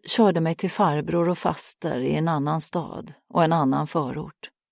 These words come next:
till en soffa i ett vardagsrum. Och där låg jag sen helt apatisk och lyssnade på varenda knäppning,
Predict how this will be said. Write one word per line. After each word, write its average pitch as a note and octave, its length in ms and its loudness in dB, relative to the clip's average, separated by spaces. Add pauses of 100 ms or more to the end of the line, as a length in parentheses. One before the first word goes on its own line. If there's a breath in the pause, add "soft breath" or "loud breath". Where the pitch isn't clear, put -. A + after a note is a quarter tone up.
till F3 160 6
en D#3+ 100 4
soffa - 520 0
i - 60 6
ett B3 100 -2
vardagsrum. D#3+ 800 -2 (680)
Och F3 100 0
där F#3+ 120 10
låg F3 280 6
jag F#3+ 120 2
sen D3 280 -2
helt E3+ 320 0
apatisk D3+ 800 -6 (220 soft breath)
och - 180 8
lyssnade F#3 580 8
på F3 140 4
varenda E3 400 6
knäppning, E3 800 -4